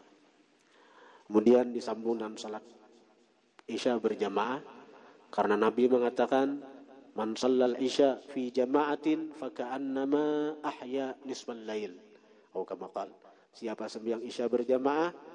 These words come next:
seakan-akan dia menghidupkan separuh malam dengan ibadah. Kemudian lagi, banyak ulama-ulama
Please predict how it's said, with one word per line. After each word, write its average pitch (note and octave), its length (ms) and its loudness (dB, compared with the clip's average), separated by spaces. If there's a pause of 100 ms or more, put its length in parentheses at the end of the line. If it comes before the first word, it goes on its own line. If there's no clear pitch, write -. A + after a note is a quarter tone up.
seakan-akan A2 880 -10
dia G#2+ 240 -4
menghidupkan G#2+ 800 -6
separuh G2+ 560 -6
malam F#2+ 480 -6 (160)
dengan F#2+ 320 -10
ibadah. - 400 -10 (2000)
Kemudian C#3+ 400 8
lagi, D#3+ 400 0 (960)
banyak D#3+ 240 8
ulama-ulama B2+ 1040 2